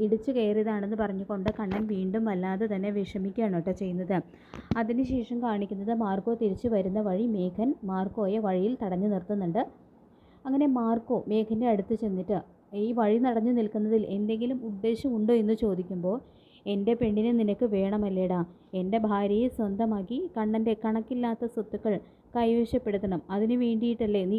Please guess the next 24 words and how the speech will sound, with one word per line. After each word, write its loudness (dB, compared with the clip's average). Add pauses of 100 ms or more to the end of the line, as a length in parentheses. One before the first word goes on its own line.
(100)
കണ്ണൻ്റെയും 2
മഹാലക്ഷ്മിയും -2
കൂടെ -2
പറ്റിച്ചേർന്ന് -2
നിൽക്കുന്നത്? 0 (560)
ഇന്നത്തോടെ 2
നിൻ്റെ 0
കാര്യത്തിന് 0
ഞാൻ 2
ഒരവസാനം 0
ഉണ്ടാക്കാൻ 0
പോവുകയാണ്. 2 (500)
ഇനി 6 (140)
ഞാനോ 0
നീയോ 4
ആരെങ്കിലും 4
ഒരാൾ 2
മതി -2 (120)
കണ്ണന് 0
ബന്ധുവായിട്ട്" 4
എന്നെല്ലാം 2
മാർക്ക്, -2
മേഘൻ 0
പറയുമ്പോൾ, 2